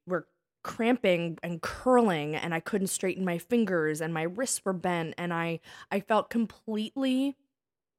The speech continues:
out of control. And do you remember I was like,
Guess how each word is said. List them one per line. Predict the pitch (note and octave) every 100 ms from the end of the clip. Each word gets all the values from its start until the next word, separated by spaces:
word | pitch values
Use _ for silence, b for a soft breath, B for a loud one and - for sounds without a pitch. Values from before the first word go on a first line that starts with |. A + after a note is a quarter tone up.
| _ _ _ _ _ _ _ _ _ _ _ _ _ -
out | G3+ F#3+
of | G3 F3+
control. | - G3 F3+ - A#3 D3 E3 - _
And | F#3 G3
do | F#3
you | F#3 G3
remember | A#3 C4+ G3 E3+ F#3 G#3+ F#3+
I | E3+
was | E3+ E3
like, | E3 D#3